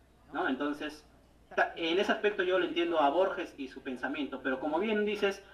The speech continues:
eh, no, no creo que en efecto el fútbol tenga ese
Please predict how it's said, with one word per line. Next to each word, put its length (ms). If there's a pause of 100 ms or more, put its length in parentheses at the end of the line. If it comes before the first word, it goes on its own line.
(160)
eh, 320
no, 240
no 160
creo 280
que 200
en 80
efecto 400
el 80
fútbol 480
tenga 380
ese 440